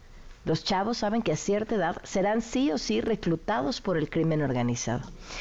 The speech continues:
Y no se trata de amor o abrazos, no se trata de cariño o familias fuertes, se trata de que no hay más, no hay autoridad que les proteja. Y ahí les va el dato. Datos del inegi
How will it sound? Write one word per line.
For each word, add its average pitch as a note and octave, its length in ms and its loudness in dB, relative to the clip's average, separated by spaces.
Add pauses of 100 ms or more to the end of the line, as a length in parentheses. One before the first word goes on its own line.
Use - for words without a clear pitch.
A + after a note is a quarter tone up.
(280)
Y A3 80 2
no C4+ 120 4
se F4 120 0
trata C#4+ 300 0
de B3+ 60 2
amor A3 280 2
o A#3+ 40 0
abrazos, G#3+ 760 -2
no D#3+ 100 2
se F#3 120 0
trata E3 300 0
de C#3 140 4
cariño D#3+ 440 2
o C#3+ 40 0
familias D3+ 500 2
fuertes, F3+ 480 -4
se - 340 -6
trata E3+ 640 -2 (480)
de D3+ 180 0
que D3 360 2 (320)
no D#3 120 2
hay D#3+ 60 4
más, C4+ 380 -2 (360)
no D#3 280 4
hay E3+ 180 2
autoridad C#3+ 480 2
que D3+ 120 -2
les B2 180 0
proteja. - 580 -4 (840)
Y B3 100 2
ahí F4 120 4
les E4 180 0
va C4 80 2
el A#3 120 2
dato. - 320 -2 (800)
Datos B3+ 720 -2
del D#3+ 240 2
inegi F3 580 2